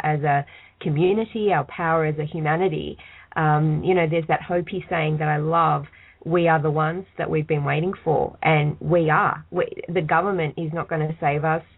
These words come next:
Uh, our star family is not gonna save us. We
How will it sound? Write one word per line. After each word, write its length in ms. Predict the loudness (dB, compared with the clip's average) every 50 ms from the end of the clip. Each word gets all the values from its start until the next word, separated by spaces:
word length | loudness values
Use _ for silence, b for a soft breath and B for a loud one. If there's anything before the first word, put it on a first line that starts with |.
| B B B B B B B -2
Uh, 300 | 0 2 4 4 2 2
our 200 | 0 0 -2 -2 -4
star 240 | -2 0 0 0 0
family 420 | -2 -2 -2 0 0 0 0 0 -2
is 80 | -2
not 180 | -4 -4 -4 -4
gonna 220 | -4 -4 -4 -4 -4 -2
save 240 | -2 -2 0 0 0
us. 180 | 0 0 0 -4 -8 _ B B B B B B B _ -20 -14 -8
We 580 | -4 0 2 4 4 4 4 4 0 -2 -4